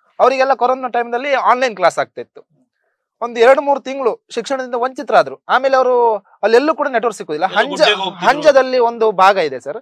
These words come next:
Speaker 1: ಅಲ್ಲಿ ಒಂದು, ಆ, ಎಲ್ಲಾ ಕಂಪನಿಯ ಒಂದು ಟೂ ಜಿ, ತ್ರೀ ಜಿ ನೆಟ್ವರ್ಕ್ ಸಿಗತ್ತೆ.
Speaker 2: ಹ್ಮ್.
Speaker 1: ಅಲ್ಲಿ ಒಂದು ಟೆಂಟ್ ಹೌಸ್ ಅನ್ನ ಮಾಡಿದ್ರು.
Speaker 2: ಹ್ಮ್.
Speaker 1: ಟೆಂಟ್ ಹೌಸ್ ಮಾಡಿ ಎಲ್ಲಾ ವಿದ್ಯಾರ್ಥಿಗಳು ಅಲ್ಲಿ ಬಂದು ಕೂತ್ಕೊಂಡು ಆ ಟೆಂಟ್ ಹೌಸ್ ಅಲ್ಲಿ ಓದುವಂತ ವ್ಯವಸ್ಥೆಯನ್ನ ಮಾಡ್ಕೊಂಡ್ರು. ಅದು ಕೂಡ,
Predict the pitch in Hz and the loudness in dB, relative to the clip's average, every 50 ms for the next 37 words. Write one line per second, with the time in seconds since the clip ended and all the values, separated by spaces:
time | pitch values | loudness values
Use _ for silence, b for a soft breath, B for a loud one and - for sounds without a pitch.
0 | - b b b - - 254 285 302 294 269 254 262 269 277 254 262 247 240 233 | -16 b b b -2 -2 -2 0 -2 -2 -2 -2 -2 -4 -6 -6 -4 -4 -2 -2
1 | 233 220 220 214 202 202 b b b b - 202 208 202 196 196 190 190 185 180 | 0 0 -2 -2 -4 -8 b b b b -2 0 2 2 2 2 2 2 2 2
2 | 175 175 170 165 175 196 220 254 277 269 - 233 208 190 208 254 269 240 214 202 | 2 2 0 0 0 0 2 4 4 4 2 -2 -6 -8 -10 -10 -10 -6 -6 -4
3 | 190 180 165 156 151 143 _ _ _ _ _ _ _ - 254 254 208 220 240 - | -4 -4 -4 -6 -8 -12 _ _ _ _ _ _ _ -6 -6 -6 -4 -6 -6 -6
4 | 220 220 214 202 190 190 190 254 233 - - 165 135 123 - - - - _ _ | -6 -6 -6 -4 -4 -2 -2 -2 -2 -2 -4 -8 -10 -10 -12 -14 -16 -18 _ _
5 | _ _ _ _ _ - 247 285 285 285 285 202 196 269 302 320 320 311 269 214 | _ _ _ _ _ 0 2 2 0 0 -2 2 2 2 2 4 4 4 4 4
6 | 185 208 214 254 240 - 120 113 117 - _ _ _ _ _ _ _ - 240 269 | 2 -2 -4 -4 -4 -6 -6 -8 -12 -18 _ _ _ _ _ _ _ -4 -4 -4
7 | 302 262 294 269 240 - 247 247 262 330 370 _ _ _ _ _ _ - 190 240 | -2 -2 -2 -2 -2 -4 -8 -10 -10 -12 -14 _ _ _ _ _ _ -4 -4 0
8 | 277 302 302 285 262 214 196 254 254 254 - 254 240 240 233 240 262 262 233 233 | 2 2 2 2 2 0 -2 -2 -2 -2 -2 -4 -4 -2 -2 -2 -4 -4 -6 -6
9 | 220 208 - 220 208 208 196 226 254 320 311 262 214 - 247 277 294 254 277 247 | -8 -8 -8 -10 -10 -6 -6 -6 -2 2 2 2 2 2 0 -2 0 2 0 0
10 | 220 - 214 208 208 202 190 _ _ _ _ - 202 214 220 196 208 185 180 175 | 2 0 -4 -4 -4 -6 -8 _ _ _ _ 0 2 2 2 2 -2 -4 -4 -4
11 | 196 175 190 190 196 180 - 180 185 269 269 220 180 151 - 151 147 160 202 226 | -2 0 0 -2 -2 -2 -4 -4 -4 -2 -2 -4 -4 -4 -6 -10 -4 -2 -2 -2
12 | 214 208 214 247 247 | -2 -4 -4 -2 2